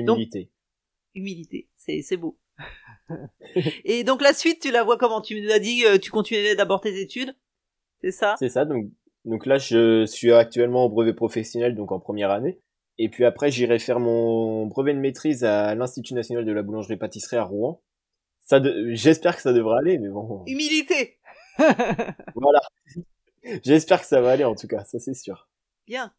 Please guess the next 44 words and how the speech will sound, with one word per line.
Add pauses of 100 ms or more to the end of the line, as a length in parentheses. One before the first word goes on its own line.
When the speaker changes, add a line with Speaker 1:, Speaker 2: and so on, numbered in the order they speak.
(220)
Speaker 1:
Et,
euh,
ouvrir
une
boulangerie, (760)
d'abord,
euh,
Speaker 2:
Ouvrir
une
Speaker 1:
aller
faire
ses
armes,
euh,
chez
les
autres. (280)
Speaker 2:
C'est
ça,
faire
mes
armes,
faire
mes
armes
d'abord, (160)
voir
différentes
techniques
de
travail, (440)
et
puis
après,
oui, (160)
pour,
euh, (520)
ouvrir
mon
entreprise,
c'est
vraiment
le
but.